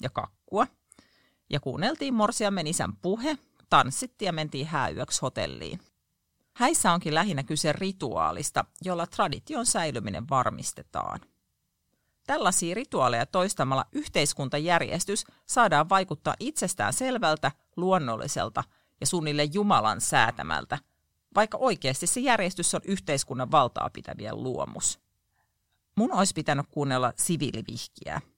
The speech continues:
Me nimittäin mentiin ensin maisraatissa naimisiin, ja siellä tää vihkiä aivan selvästi sanoi,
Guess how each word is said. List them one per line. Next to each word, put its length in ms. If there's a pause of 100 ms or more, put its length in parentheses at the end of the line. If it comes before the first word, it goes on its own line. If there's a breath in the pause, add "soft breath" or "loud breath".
Me 100
nimittäin 420
mentiin 440 (140)
ensin 280
maisraatissa 640
naimisiin, 560 (600)
ja 60
siellä 320
tää 260
vihkiä 460
aivan 320
selvästi 480
sanoi, 500